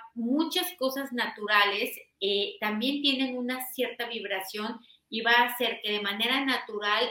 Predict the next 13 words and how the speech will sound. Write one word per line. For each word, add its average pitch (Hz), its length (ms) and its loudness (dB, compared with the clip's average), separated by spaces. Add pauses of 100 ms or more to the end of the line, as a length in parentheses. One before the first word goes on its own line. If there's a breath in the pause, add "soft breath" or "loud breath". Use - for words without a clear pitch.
esté 214 600 -6
elevándola 214 680 0
en 185 100 -8
tu 190 140 -12
casa 196 340 -2
sin 196 180 -18
que 214 200 -8
tú 233 100 -12
tengas 247 360 -4
que 226 80 -12
hacer 208 220 -10
mayor 185 280 -8
esfuerzo. 180 540 -8